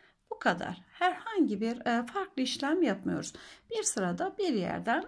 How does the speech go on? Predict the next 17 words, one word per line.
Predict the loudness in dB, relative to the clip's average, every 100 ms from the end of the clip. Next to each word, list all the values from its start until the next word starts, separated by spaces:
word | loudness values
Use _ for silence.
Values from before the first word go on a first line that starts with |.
| 2
altı | 2 2 -4
trabzanımız, | -2 -2 -2 -2 0 0 -2
diğerinde | 0 0 2 0 0
ise | -4 -2
yanlardan | 4 6 6 4 4 2 2 -4 -18 -20 _
alarak, | -2 2 2 2 0 -6 -4
e, | -2 -2
sarı | -2 0 2
rengimizdeki | 2 2 2 2 0 -2 -6 -4 -8 -8
şu | -10 -8
görmüş | -2 2 4 2 0
olduğumuz | -2 0 -2 -2 -4
güzel | -10 -6 -2 0 -2
duruşu | -2 -2 -4 -6 -8 -12 -20 _ _ _ _ _ _ _ _ _ _ _ _ _ -4
sağlamak | 2 4 4 4 2 0
için | -6 -6 0
yanlardan | 2 6 6 6 4 2 0